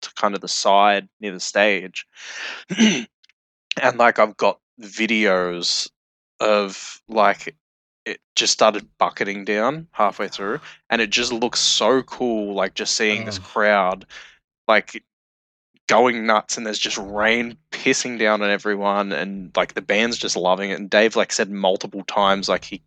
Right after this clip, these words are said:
Speaker 1: he, like, went out and he's like, like, as they lifted the lights up, he's like, "Holy crap, it's a stadium." And, like, Taylor came out from behind the kit and did, um, "Somebody to Love" by Queen. He sung
Speaker 2: Oh.
Speaker 1: it,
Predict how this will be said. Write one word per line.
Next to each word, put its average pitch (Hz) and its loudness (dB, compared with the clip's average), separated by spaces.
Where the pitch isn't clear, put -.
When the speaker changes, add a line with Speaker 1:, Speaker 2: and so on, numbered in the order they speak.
Speaker 1:
he, 107 -2
like, 92 0
went 101 0
out 98 2
and - -4
he's 95 -4
like, 95 2
like, - 0
as 107 2
they 104 4
lifted 101 -4
the 98 -2
lights 92 2
up, 95 -4
he's 104 -8
like, 95 -2
"Holy 95 -4
crap, 101 0
it's - -8
a 107 -8
stadium." 92 -2
And, 107 -6
like, 98 -2
Taylor 113 4
came 107 0
out 104 0
from 110 -8
behind 98 0
the 92 -10
kit - -6
and 101 -10
did, 98 0
um, 90 -2
"Somebody 107 2
to 95 2
Love" 104 4
by 90 -2
Queen. 101 -2
He 107 -10
sung 123 0
Speaker 2:
Oh. 101 -4
Speaker 1:
it, - -8